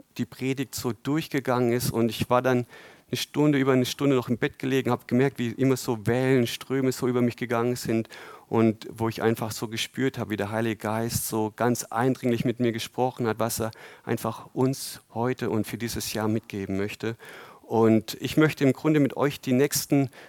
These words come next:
vier Worte, „Wer zu mir kommt“, ne, genauer anschauen. Als Jesus diese Worte sagt, „Wer zu mir kommt“, hat er keine Einschränkung gemacht, wer zu ihm kommen kann oder wer zu ihm kommt. Jesus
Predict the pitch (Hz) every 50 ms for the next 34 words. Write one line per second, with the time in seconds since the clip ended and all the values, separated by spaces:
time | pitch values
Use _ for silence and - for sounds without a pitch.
0 | - - - - - 139 156 151 131 113 117 123 127 131 127 - - - 95 98
1 | 92 - - - _ - 117 117 113 - - - 120 110 113 123 131 143 147 139
2 | 131 113 _ - - - 107 104 95 95 95 - - - _ _ _ _ _ _
3 | _ _ _ _ _ _ _ _ - 110 110 - - 110 107 113 113 98 90 117
4 | 120 113 - - 110 92 92 95 101 110 - - 117 - - - 190 190 - 175
5 | - - - 196 202 - - 160 139 131 151 175 190 - - 170 143 - - -
6 | 147 160 175 180 - - - - - - - - - - _ _ _ - 107 98
7 | 139 143 160 170 156 131 120 120 - - - - 120 113 110 110 107 - - 127
8 | 127 143 151 - - - - - - - - - - 127 117 135 123 - - 127
9 | 120 123 - - 110 117 135 127 - - - 117 110 107 107 107 104 101 101 101
10 | 101 101 104 - - - 117 113 - - 127 120 113 - - - 131 127 123 113
11 | 107 - - 139 139 123 101 87 101 107 104 110 110 - - - 90 110 117 117
12 | - - - 151 117 98 - - - - - - - - - _ - 123 151 143
13 | - 165 151 143 - -